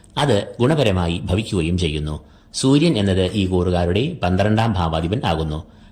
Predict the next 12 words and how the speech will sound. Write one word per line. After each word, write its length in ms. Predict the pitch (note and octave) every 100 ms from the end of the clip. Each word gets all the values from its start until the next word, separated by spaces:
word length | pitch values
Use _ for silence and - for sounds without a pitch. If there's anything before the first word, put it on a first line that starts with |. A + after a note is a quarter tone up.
| -
പന്ത്രണ്ടാം 480 | A2 A#2+ C#3 D3+ D#3
ഭാവാധിപൻ 560 | C3+ A2+ A2 G#2+ G#2+ G#2+ -
എട്ടാം 360 | - C3 C#3
ഭാവത്തിൽ 440 | A#2+ G#2+ G2 G#2 G#2
ഉച്ചനായി 360 | F2+ A#2+ G2 F#2
സഞ്ചരിക്കുമ്പോൾ 720 | F2 E2+ E2 F#2+ F2 E2+ - -
അത് 260 | C3 F#2+ - -
വിദേശത്ത് 580 | G2 F#2+ F#2 G2+ - G2
ജോലി 260 | G2+ F2 F2+
തേടുന്നവർക്കും 680 | F#2 E2+ F#2 F2 A2 F2+ - - - -
ജോലി 400 | G2+ G#2 G#2+ G#2+ A2
എടുക്കുന്നവർക്കും 760 | G2+ - C#3 F2+ E2 G2 C#2+